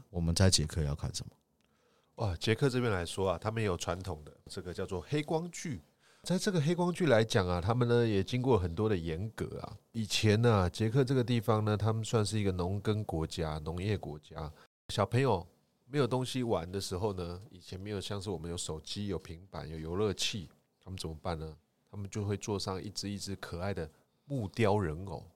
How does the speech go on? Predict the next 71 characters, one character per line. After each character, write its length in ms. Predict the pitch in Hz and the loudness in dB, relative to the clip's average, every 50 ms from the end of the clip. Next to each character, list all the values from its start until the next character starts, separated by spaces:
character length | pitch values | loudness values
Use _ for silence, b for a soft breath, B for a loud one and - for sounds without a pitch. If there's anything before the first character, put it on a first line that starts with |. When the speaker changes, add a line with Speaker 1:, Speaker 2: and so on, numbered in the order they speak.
| _ _ _ _ _ _ _ | _ _ _ _ _ _ _
Speaker 2:
木 260 | 123 139 131 101 - - | -6 -4 -4 -4 -4 -6
偶。 180 | - - - - - _ _ _ _ _ _ | -8 -12 -12 -14 -18 _ _ _ _ _ _
所 160 | - - 147 | -4 0 2
以 80 | 156 151 | 2 4
呢， 180 | 131 120 113 107 b b b b b b b b b b | 4 4 4 2 b b b b b b b b b b
在 100 | b 160 | b -2
这 120 | 160 165 165 | 0 2 4
边 120 | 156 151 | 6 6
来 60 | 135 | 6
说， 180 | 135 - 151 139 | 6 6 4 4
就 160 | 127 135 147 | 4 4 4
好 80 | 127 117 | 4 4
像 140 | 117 131 123 | 4 2 2
我 60 | 113 | 2
们 120 | 110 110 | 2 2
以 80 | 107 98 | 0 0
前 320 | - - 101 95 101 107 | 0 0 0 0 0 -2
小 220 | 104 - 101 87 87 | -2 -2 -2 -2 0
时 100 | 95 117 | 0 -2
候 60 | 104 | -2
看 160 | - 113 107 | 0 -2 -2
那 80 | 104 98 | 0 0
个 80 | 95 | -2
布 180 | - - 110 90 - | -2 -4 -6 -4 -2
袋 180 | - 92 87 82 | 0 0 2 2
戏， 260 | - - - 90 76 | 0 -2 -4 -4 -6
有 100 | - - | -8 -10
没 80 | - | -14
有？ 60 | - - _ _ _ _ b b b b b b b b b b | -18 -20 _ _ _ _ b b b b b b b b b b
木 200 | 208 220 190 131 | 4 6 8 10
偶 180 | 123 107 104 | 10 8 8
呢， 160 | 110 113 110 | 6 4 4
慢 160 | 113 127 131 131 | 4 4 4 4
慢 180 | 127 120 104 | 4 4 4
啊， 140 | 92 87 87 | 4 2 0
可 140 | - - 110 | 0 0 0
以 120 | 113 117 104 | 0 0 0
演 160 | 92 82 80 | -2 -2 -4
化 360 | 85 - - 110 95 85 - | -4 -2 0 0 0 0 -2
成 280 | - - - - - 76 78 78 98 _ _ _ _ _ _ _ _ _ _ _ _ | -4 -8 -8 -8 -8 -10 -12 -16 -20 _ _ _ _ _ _ _ _ _ _ _ _
这 140 | _ - 98 | _ -12 -8
个 440 | - 85 78 53 - - - - - - - 107 - _ _ | -4 -4 -4 -4 -4 -6 -10 -12 -16 -18 -18 -20 -20 _ _
剧 180 | - 196 143 | -2 0 2
场。 240 | - - - 95 73 - - _ _ _ _ _ _ _ _ _ _ _ _ _ _ - | 2 0 -2 -4 -6 -10 -16 _ _ _ _ _ _ _ _ _ _ _ _ _ _ 0
那 100 | 202 196 | 2 4
么 160 | 190 190 185 | 4 4 4
这 200 | 190 - 196 196 | 6 6 6 6
些 160 | 190 196 190 | 6 4 2
剧 320 | 180 - - 208 190 147 | 0 0 -2 0 0 0
场 240 | 117 - 107 95 92 | 0 0 0 0 2
来 160 | 92 92 98 | 2 2 0
说 240 | 110 - - 131 123 131 | 0 0 0 0 0 2
呢， 220 | 127 123 123 117 | 2 2 2 2
有 160 | 104 104 104 | 4 4 4
的 140 | 101 117 113 | 4 4 2
呢， 220 | 113 113 113 113 | 2 2 2 2
他 160 | 110 131 139 135 | 2 2 2 2
们 100 | 127 117 | 2 0
是 160 | - 131 117 | 2 2 2
有 140 | 92 82 - | 2 0 -2
台 280 | - - 87 85 95 | -4 -4 -2 -2 -2
词 280 | - - - - - 76 | 0 -2 -2 -4 -4 -4
的， 100 | - 76 | -4 -2
有 120 | 80 76 | -2 -2
的 100 | 82 87 | -2 -2
是 120 | 82 87 107 | -2 -2 -2
没 140 | 95 98 | 0 0
有 120 | 101 85 82 | 0 0 0
台 220 | - - - 82 | -2 -4 -8 -8
词 240 | 82 - - - - | -8 -8 -8 -10 -10
的。 120 | - - | -12 -16